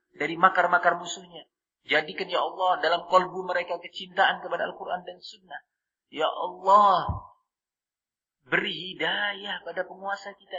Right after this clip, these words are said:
ya Allah. Jauhkan dari pembisik-pembisik yang jahat. Jadikan syariatmu itu ada di dalam hati mereka. Doa. Hari-hari ini sangat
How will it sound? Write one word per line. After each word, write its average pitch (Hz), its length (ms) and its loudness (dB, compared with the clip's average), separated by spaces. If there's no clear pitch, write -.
ya - 80 -14
Allah. - 240 -20
Jauhkan 185 560 0
dari 185 160 -6
pembisik-pembisik 175 1000 -12
yang 180 200 -6
jahat. 185 440 -10
Jadikan 131 480 -4
syariatmu 131 640 -4
itu - 240 -16
ada 123 160 -2
di 120 160 -6
dalam 120 240 0
hati 123 320 -10
mereka. 135 400 -8
Doa. 1077 280 -14
Hari-hari 113 360 -6
ini 113 280 -14
sangat 113 480 -4